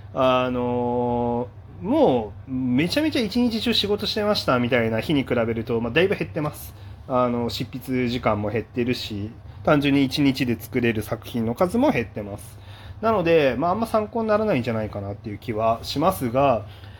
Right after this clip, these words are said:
まあ、それでもちょっと、まあ、話せることもあるかなって思うので、ちょっと話していくと、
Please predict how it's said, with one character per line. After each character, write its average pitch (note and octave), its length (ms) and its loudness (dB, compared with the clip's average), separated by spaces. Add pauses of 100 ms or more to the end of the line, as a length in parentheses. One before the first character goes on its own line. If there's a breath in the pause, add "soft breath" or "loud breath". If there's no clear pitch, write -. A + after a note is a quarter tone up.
(140 loud breath)
ま A3+ 100 2
あ、 - 20 6
そ G#3+ 500 0
れ C4+ 240 0
で E4 160 0
も G#3+ 200 4
ち - 80 0
ょ G#3+ 40 2
っ G#3 40 0 (120)
と、 D3+ 140 -2
ま C#3+ 240 2
あ、 A#2+ 60 0
話 C3 340 -2
せ F3+ 160 2
る D3+ 120 2
こ B2 140 -4
と A#2+ 140 0
も A#2+ 160 4
あ C3+ 40 4
る C#3+ 120 0
か A#2+ 100 -2
な A#2+ 140 0
っ - 20 -2
て - 220 -8
思 A#2+ 220 -4
う - 20 -4
の G#2+ 160 -8
で、 B2 280 -2
ち A#2+ 100 -10
ょ - 20 -12
っ - 100 -12
と A#2+ 60 -6
話 A#2+ 240 -4
し - 60 -8
て A2 80 -4
い - 20 -12
く - 80 -14
と、 A#2 300 -4